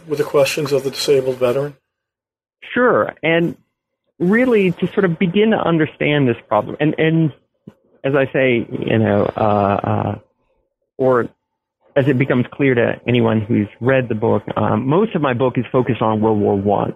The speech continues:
Speaker 1: Right.
Speaker 2: um, which, uh, you know, I think of as a, the place where we begin to see modern attitudes and policies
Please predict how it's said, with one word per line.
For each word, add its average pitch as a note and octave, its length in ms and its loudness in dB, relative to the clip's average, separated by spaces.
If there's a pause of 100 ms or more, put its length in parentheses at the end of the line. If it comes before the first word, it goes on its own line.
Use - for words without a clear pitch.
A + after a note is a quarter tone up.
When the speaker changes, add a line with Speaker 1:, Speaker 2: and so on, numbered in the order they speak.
(200)
Speaker 1:
Right. G#2+ 320 -2
Speaker 2:
um, G#2 300 0
which, A2+ 340 0 (340)
uh, G2+ 380 0 (320)
you A2+ 80 -2
know, A2 100 -4
I A#2+ 180 0
think C#3 220 -2
of A#2 140 0
as A2 240 2
a, G#2 360 2 (840)
the C#3 140 2
place F#3+ 440 0
where D3+ 140 2
we C#3 140 4
begin B2+ 420 2
to A#2+ 80 2 (140)
see A2 360 4
modern A2+ 840 0 (100)
attitudes A2 680 -2
and G#2+ 140 2
policies G#2 680 -2